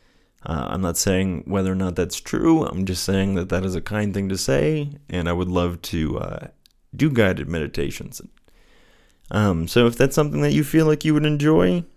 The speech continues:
let me know. Um, but yeah, you know, continue on your path upwards,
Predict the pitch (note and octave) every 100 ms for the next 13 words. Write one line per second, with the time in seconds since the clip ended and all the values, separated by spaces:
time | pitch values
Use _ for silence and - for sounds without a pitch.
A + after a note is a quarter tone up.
0 | _ - - C3 C#3+ D3 B2 F#2 - _
1 | _ - - C#3+ F3 D#2 C#2 G2+ - _
2 | _ _ _ _ _ _ _ _ - D3+
3 | F3 G2 - - - - - _ - -
4 | _ - A2+ A#2 A2+ - _ _ _ _
5 | - - - - - _ - C3+ B2+ -
6 | E3 E3+ D#3+ D3+ D3 C#3 D3 B2+ B2 A#2+
7 | A2+ F#2+ F#2 -